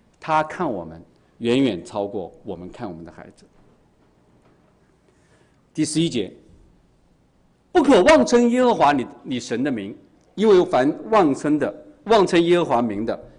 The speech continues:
耶和华必不以他为无罪。”这是第三个诫命，不可妄称耶和华的名。什么是名呢？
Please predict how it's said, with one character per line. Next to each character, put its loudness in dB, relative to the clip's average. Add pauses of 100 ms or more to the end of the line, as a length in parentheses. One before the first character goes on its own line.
耶 -2
和 -8
华 -2 (200)
必 0
不 -8
以 -8
他 -14
为 -14
无 -20
罪。” -18 (1200)
这 -10
是 -10
第 -12
三 -10
个 -12
诫 -12
命， -14 (1120)
不 -10
可 -14 (180)
妄 -6
称 -16 (540)
耶 -8
和 -16
华 -16
的 -18
名。 -20 (1600)
什 0
么 6
是 6
名 4
呢？ 0